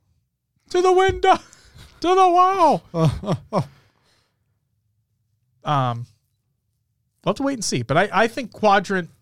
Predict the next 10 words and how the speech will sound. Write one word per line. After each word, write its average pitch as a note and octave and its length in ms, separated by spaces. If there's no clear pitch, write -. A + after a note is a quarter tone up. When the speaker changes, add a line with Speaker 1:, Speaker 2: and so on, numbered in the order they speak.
Speaker 1:
this F3 180
is D#3+ 80
a D3+ 60
big F#3 200
opportunity G3 520
for D#3 160
them C3 340
to F3 120
take F#3+ 260
off F3 460